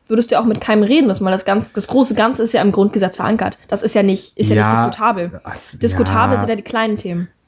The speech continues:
Speaker 2: Mir geht's jetzt nicht um, um die, um das Grundgesetz. Mir geht's halt um, was Politik, die jetzt grad gemacht wird,
Speaker 1: Ja,
Speaker 2: halt
Speaker 1: aber ich
Speaker 2: so,
Speaker 1: meine,
Speaker 2: ja.
Speaker 1: nur das große Ganze musst du ja eigentlich nicht verstehen, um drüber diskutieren zu können, weil das ist ja, das ist, das steht ja nicht zur Debatte.
Speaker 2: Ja, okay,
Speaker 1: Das große
Speaker 2: okay.
Speaker 1: Ganze ist ja festgesetzt.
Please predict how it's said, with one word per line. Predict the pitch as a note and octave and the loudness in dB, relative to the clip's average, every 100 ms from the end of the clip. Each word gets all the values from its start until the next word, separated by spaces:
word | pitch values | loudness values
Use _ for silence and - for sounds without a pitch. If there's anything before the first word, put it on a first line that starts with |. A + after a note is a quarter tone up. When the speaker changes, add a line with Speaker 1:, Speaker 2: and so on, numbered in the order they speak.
| - | -6
Speaker 2:
Mir | A#2 G#2+ | 0 2
geht's | A#2 A2 | 2 2
jetzt | B2+ A2+ | 2 0
nicht | A2+ | 0
um, | A2+ G#2+ G2+ - A2 - | 2 2 0 -4 -6 0
um | G#2 | 2
die, | G2+ G2+ G2+ G#2 | 4 6 6 4
um | G2+ | 2
das | G2 G2 - - | 0 -2 -4 -4
Grundgesetz. | G#2+ A#2+ A2 F2 E2+ - - | 0 2 2 0 -2 -4 0
Mir | A2+ | 2
geht's | G#2+ A2+ | 2 2
halt | G#2+ - _ - | 0 0 _ -6
um, | A#2+ A#2+ G#2+ | 2 2 4
was | B2 - | -2 -2
Politik, | - A#2 C3+ | -2 0 0
die | B2 | 2
jetzt | B2 - | 2 2
grad | A#2 | -2
gemacht | A2+ G#2+ - | 2 0 0
wird, | - | -2
Speaker 1:
Ja, | C4+ | 2
Speaker 2:
halt | F4+ | 4
Speaker 1:
aber | D4 | 2
ich | |
Speaker 2:
so, | C4+ | 2
Speaker 1:
meine, | C#4 | 2
Speaker 2:
ja. | |
Speaker 1:
nur | D#4 | 2
das | C4 | 2
große | - C4 D4 | 2 2 2
Ganze | D#4+ B3+ D#4+ | 0 -2 2
musst | C4+ D#4 - | 2 2 4
du | |
ja | D#4 C#4 | 4 4
eigentlich | B3+ D#4 D4 C#4 | 0 -4 -4 2
nicht | D4+ - | 0 2
verstehen, | C#4+ - C#4+ D4+ | -2 0 0 2
um | |
drüber | C4 C4+ | 2 2
diskutieren | C4+ - - E4+ C5 | 2 -2 -6 -2 -2
zu | - | -2
können, | - B3 C4+ D#4+ A3+ | -2 0 0 -2 0
weil | A#3 | 2
das | C#4+ - | 2 -2
ist | C4 | -2
ja, | C#4 C4+ | 0 0
das | A#3+ | -2
ist, | C#4+ - | -4 -4
das | A#3+ | -2
steht | E4 | 0
ja | E4 | 2
nicht | C4+ | 2
zur | C4+ | 2
Debatte. | A#3+ A#3 E3 | 2 4 2
Speaker 2:
Ja, | |
okay, | D#3 E3+ D3 | 2 4 4
Speaker 1:
Das | |
große | - | 4
Speaker 2:
okay. | - | 2
Speaker 1:
Ganze | - G2+ - | 0 0 -2
ist | C#4 | -4
ja | C4 | -2
festgesetzt. | D#4+ D#4+ A3+ G3 A#3 - | -2 -4 -2 -2 -2 -6